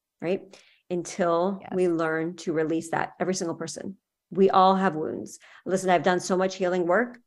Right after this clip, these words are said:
Speaker 1: and I still have shit in my field, right? Nobody is perfect. It's not about that. So it's recognizing when those things come up and clearing them so that we could become lighter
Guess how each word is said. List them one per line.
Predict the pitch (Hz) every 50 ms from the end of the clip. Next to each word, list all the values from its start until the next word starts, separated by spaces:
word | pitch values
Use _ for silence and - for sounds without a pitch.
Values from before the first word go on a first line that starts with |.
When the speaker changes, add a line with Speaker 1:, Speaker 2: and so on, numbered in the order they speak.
| _ _ _ _ _ _ -
Speaker 1:
and | 180 185 185
I | 180
still | - - - 185
have | 165 180 170 -
shit | - 175 160 -
in | - 156
my | 156 156
field, | 147 - - - - - - - _ _ _ -
right? | - 165 175 202 - - - _ -
Nobody | 180 180 175 190 190 185 196 190 196 190 185
is | 175 170 156 147 - - - _
perfect. | - 175 160 - 170 180 175 - -
It's | 175 - - -
not | 175 170 165
about | 156 156 156 151 156
that. | 147 143 - - - - _ - - _
So | - - 190
it's | 185 180 180 175
recognizing | 180 185 196 196 226 196 175 175 175 185 175 170
when | 170 165
those | 170 170 156 -
things | 180 170 170 170
come | - - 185 175
up | 170 170 170
and | 165 156 -
clearing | - 180 165 165 160 160 156 151
them | 175 - - 196 190 _
so | - - 185
that | 151 165 -
we | 170 170
could | 170 190 151
become | 170 156 - 165 151 151
lighter | - - - - - 208 202